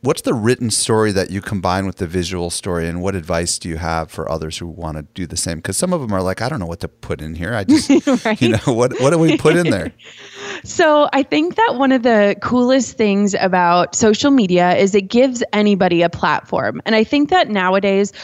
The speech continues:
Speaker 2: we are so consumed with growing our platforms that we forget to just show up for the people who are already there.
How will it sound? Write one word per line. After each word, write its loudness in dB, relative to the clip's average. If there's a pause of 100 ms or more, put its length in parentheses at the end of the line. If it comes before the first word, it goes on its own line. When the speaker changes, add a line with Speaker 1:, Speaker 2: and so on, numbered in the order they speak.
(120)
Speaker 2:
we 0
are 4
so 2
consumed 0
with -2
growing 2
our 0
platforms 0
that 2
we 0
forget -2
to 0
just 0
show 2
up 0
for 0
the 2
people 0
who -2
are 4
already 2
there. 0